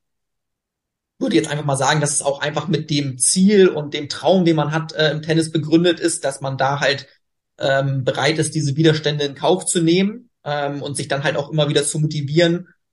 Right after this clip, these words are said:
äh, wieder anzugreifen. Und ich würd sagen, wenn man dann wieder anfängt und voll fit ist mit den Turnieren, dann ist es eigentlich, ich würde sagen, da ist es nicht mehr schwer, sich wirklich zu motivieren, weil man im Endeffekt dann wieder da ist, wo man sein möchte. Man ist auf Turnieren,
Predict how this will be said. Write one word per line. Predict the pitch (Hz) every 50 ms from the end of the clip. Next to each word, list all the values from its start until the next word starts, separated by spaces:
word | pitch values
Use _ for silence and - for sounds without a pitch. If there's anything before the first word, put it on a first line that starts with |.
| _ _ -
äh, | 143 139 139 131
wieder | 139 139 - 120
anzugreifen. | - 156 175 - - 165 156 - 131 127 135 151 151 151 190 160
Und | 139 139 -
ich | - - - - - - _ _ _ _ _ _ _
würd | - 151 156 156
sagen, | 143 131 135 147 151 151 139
wenn | 143 139
man | 139 139 139
dann | 135 135 139 139 143 - - - _
wieder | 147 156 156 143 131 113 - - - _ _
anfängt | - 147 170 190 190 - 180 160 156 151
und | 151 -
voll | - - 156 147
fit | - - 190 185 -
ist | - - -
mit | 175 170
den | 180 170 156
Turnieren, | - 165 160 156 165 185 165
dann | 151 147 -
ist | 156 - 170
es | 160 160
eigentlich, | - 135 139 143 143 139 139 139 - - - _ _ _ _ _ _ _ _ _ _ _ _ _ _ _
ich | - -
würde | - 156 147 127
sagen, | - 135 127 135 131 123
da | 131 - 135
ist | 147 - -
es | - -
nicht | 151 156 160 151
mehr | 143 135
schwer, | - - - 139 143 151 147 147
sich | 147 135 - -
wirklich | 160 156 156 143 - -
zu | - 151
motivieren, | 151 139 147 147 131 135 165 165 151
weil | 139 135
man | 139 135 131
im | 135 131
Endeffekt | 135 143 160 156 - - - 127 - -
dann | 151 127 139 147 143 135 - -
wieder | - - - 139
da | - - 143 139 135
ist, | 139 - 165
wo |
man | 151 143 135 131
sein | 123 123 139 156 160
möchte. | 156 156 156 - - 135
Man | 135 139
ist | 135 -
auf | 135 - -
Turnieren, | - 151 143 147 170 180 160 160 156 156 156